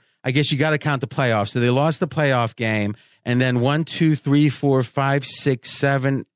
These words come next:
eight, nine, one, two. So they finished the year nine and three last year, counting the playoff loss, the Dolphins, four and three this year.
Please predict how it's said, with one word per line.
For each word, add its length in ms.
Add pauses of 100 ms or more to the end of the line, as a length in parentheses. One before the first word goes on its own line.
eight, 340
nine, 720 (680)
one, 340
two. 140
So 140
they 120
finished 380
the 60
year 160
nine 320
and 160
three 280
last 320
year, 100
counting 320
the 60
playoff 480
loss, 420 (260)
the 100
Dolphins, 500
four 220
and 80
three 160
this 200
year. 160